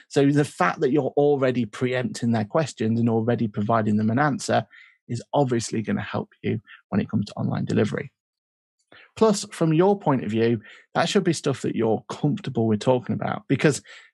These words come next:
if you think about it, you've probably given that answer away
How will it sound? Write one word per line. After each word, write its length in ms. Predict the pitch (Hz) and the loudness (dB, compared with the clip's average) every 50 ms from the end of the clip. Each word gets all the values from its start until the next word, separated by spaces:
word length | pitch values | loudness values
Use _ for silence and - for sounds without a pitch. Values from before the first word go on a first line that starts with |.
| _ - | _ -10
if 120 | 151 139 - | -8 0 0
you 80 | 160 | 2
think 200 | - 196 202 202 | 4 4 4 4
about 260 | 202 151 147 127 117 | 4 4 4 2 2
it, 80 | 117 - | 2 0
you've 160 | - 123 113 | -2 -4 -4
probably 400 | - - 160 160 175 170 165 156 | 0 0 0 2 4 2 2 0
given 280 | 143 147 143 127 131 123 | 0 0 0 2 2 0
that 160 | 123 - - - | 0 -2 -4 -4
answer 360 | 127 127 120 104 - - 113 | -4 -4 -4 -4 -4 -2 0
away 420 | 113 110 110 113 110 113 113 110 | 0 2 2 4 2 2 2 0